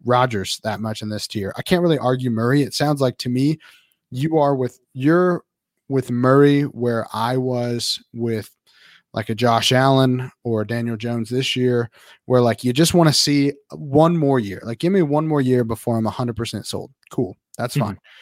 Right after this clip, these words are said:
Speaker 1: Uh, Jared Goff is where we're gonna have an argument.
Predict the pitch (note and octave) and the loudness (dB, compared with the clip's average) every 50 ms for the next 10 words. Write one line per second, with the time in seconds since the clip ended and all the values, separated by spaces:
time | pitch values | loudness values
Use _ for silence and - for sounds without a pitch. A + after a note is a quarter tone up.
0 | - - - - - - _ _ - - D#3 D3 C#3 C3+ C3+ C3 C3 B2+ A#2+ - | -20 -20 -20 -20 -20 -20 _ _ -2 0 2 2 2 2 2 2 0 0 -2 -4
1 | _ _ _ _ _ _ _ _ _ _ _ _ - - - F#3 A#3+ C#4 B3 D3 | _ _ _ _ _ _ _ _ _ _ _ _ -4 0 4 4 4 4 2 2
2 | - C3+ C3 A#2+ G#2+ F#2+ - - - - - - - - - - - - - - | 2 2 2 2 2 0 -4 -8 -12 -18 -20 -20 -20 -20 -20 -20 -20 -20 -20 -20
3 | - - - _ _ _ _ _ _ _ - A2+ A2 A2 A#2+ A#2+ A#2+ A2 G2+ G2+ | -20 -20 -20 _ _ _ _ _ _ _ -14 -14 -10 -6 -4 -4 -4 -4 -6 -8
4 | G#2 G2 F#2 F#2 G#2+ G2 - - - - - - B2 A#2+ G#2 G2 G2 | -10 -12 -12 -12 -14 -14 -16 -20 -20 -20 -20 -20 -20 -20 -20 -20 -20